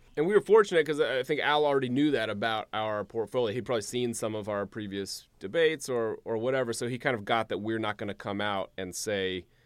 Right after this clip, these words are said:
you know, either Trump is great or Trump sucks. And instead, we're just, we're, we're trying to replicate what a moderator would do, but do it in a funny, pithy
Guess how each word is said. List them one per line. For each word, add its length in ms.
you 200
know, 220
either 460
Trump 360
is 140
great 260
or 120
Trump 260
sucks. 340
And 140
instead, 640
we're 320
just, 460
we're, 360
we're 140
trying 240
to 40
replicate 520
what 140
a 40
moderator 540
would 200
do, 220
but 260
do 200
it 100
in 80
a 40
funny, 380
pithy 580